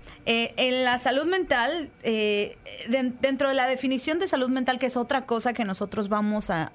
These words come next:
a, a, a discutir en, en algunos de los, de los temas que estamos hablando aquí,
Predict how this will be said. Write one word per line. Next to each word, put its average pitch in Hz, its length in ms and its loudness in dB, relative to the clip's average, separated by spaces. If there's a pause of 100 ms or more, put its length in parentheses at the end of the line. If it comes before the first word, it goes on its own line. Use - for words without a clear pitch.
a, - 180 -2
a, 175 560 0
a 185 40 0
discutir 185 640 -4 (380)
en, 190 240 0
en 190 280 -2
algunos 190 420 0
de 180 80 0
los, 170 340 -2 (300)
de 202 80 0
los 196 160 0
temas 208 240 -2
que - 80 -10
estamos 196 300 -4
hablando 180 340 0
aquí, 247 300 -2